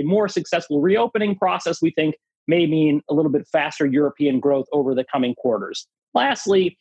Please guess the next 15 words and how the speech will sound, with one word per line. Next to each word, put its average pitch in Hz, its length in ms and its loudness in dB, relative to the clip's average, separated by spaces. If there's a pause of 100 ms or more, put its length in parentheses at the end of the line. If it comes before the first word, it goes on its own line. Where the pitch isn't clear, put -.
through 262 200 4
the 196 100 2
crisis, 185 520 -2
we 180 120 -2
have 226 260 -4
seen 185 340 -2
some 147 300 -2
important 160 720 -4
structural 156 720 -2
changes 143 720 -2
in 135 320 0
Europe's 147 480 0 (160)
fiscal 185 480 0
architecture 127 840 -4 (320)
that 151 160 0